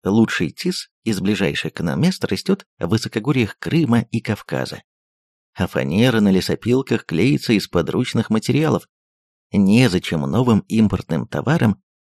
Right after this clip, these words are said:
увеличивать свою и так огромную внешнеторговую зависимость от иностранцев. Новые луки, в отличие от щитов, дружина, конечно, не оценила, потому как верхом на коне из них стрелять было бы весьма сложно.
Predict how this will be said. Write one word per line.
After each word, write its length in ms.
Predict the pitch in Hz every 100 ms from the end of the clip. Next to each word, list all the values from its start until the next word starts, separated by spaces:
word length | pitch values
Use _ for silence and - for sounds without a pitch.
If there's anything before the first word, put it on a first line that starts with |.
| _
увеличивать 580 | 101 92 185 - 151 -
свою 340 | - 151 180
и 180 | - 110
так 280 | - 156 -
огромную 520 | 104 - 165 156 139
внешнеторговую 960 | 107 127 131 117 - 95 104 139 127 117
зависимость 800 | 117 113 110 85 - 69 65 - _ _
от 180 | 104 107
иностранцев. 600 | 113 - 85 65 - - _ _ _ _ _ _ _ _ _ _ -
Новые 460 | 87 131 160 175
луки, 300 | 143 170 -
в 60 | 120
отличие 400 | 113 139 - 127
от 60 |
щитов, 480 | - 107 - 131 156
дружина, 420 | 107 101 123 160
конечно, 460 | - 117 147 - 117
не 160 | 107 131
оценила, 600 | - 95 90 69 - - _ _ _
потому 300 | - - 196
как 220 | - -
верхом 480 | - 85 - 180 170
на 80 | 113
коне 340 | 92 120 180
из 80 | 110
них 160 | 127 160
стрелять 520 | - 76 95 160 - _
было 320 | 80 92 92
бы 180 | 101 135 -
весьма 400 | 90 85 - 73
сложно. 420 | - 50 50